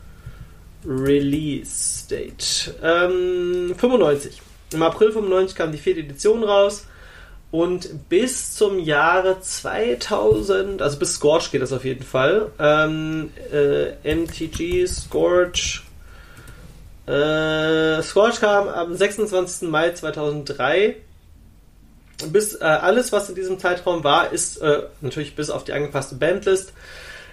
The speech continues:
ist alles legal in diesem, äh, Format. Und auch wie bei Oldschool, das sind so die ersten Jahre von Magic, möchten natürlich die Leute, die das spielen, eher mit den originalen Karten spielen.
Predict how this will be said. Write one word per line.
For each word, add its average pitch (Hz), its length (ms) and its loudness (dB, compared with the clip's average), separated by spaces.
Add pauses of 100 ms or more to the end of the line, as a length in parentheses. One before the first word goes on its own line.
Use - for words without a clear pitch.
ist 190 180 0
alles 170 300 4
legal 165 380 4
in 170 60 2
diesem, 135 380 -6
äh, 131 320 -2
Format. 135 580 -2 (1000)
Und 175 340 0
auch 175 240 4
wie 214 80 0
bei 156 280 2
Oldschool, 247 520 4
das - 140 2
sind 160 140 -8
so 160 100 -2
die 139 200 -6
ersten 180 360 0
Jahre 190 240 2
von 185 200 -2
Magic, 180 560 2
möchten 170 420 -2
natürlich 165 440 -2
die 151 80 -6
Leute, 147 200 4
die 143 80 -10
das 135 140 -4
spielen, 175 480 0
eher 160 220 4
mit 170 120 -2
den 143 120 0
originalen 135 520 2
Karten 135 340 -2
spielen. 254 720 0